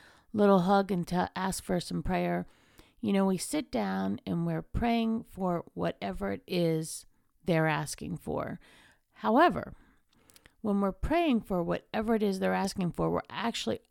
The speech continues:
already envisioning that God is gonna answer that prayer just as they've asked for it because we've prayed it and we've asked it, and that is what he does.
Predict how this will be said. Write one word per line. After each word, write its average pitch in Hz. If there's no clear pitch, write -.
already 233
envisioning 185
that 170
God 196
is 190
gonna 190
answer 202
that 160
prayer 147
just -
as 175
they've 165
asked 202
for 160
it -
because 160
we've 185
prayed 170
it 208
and 170
we've 156
asked 160
it, -
and 165
that 151
is 165
what 160
he 185
does. -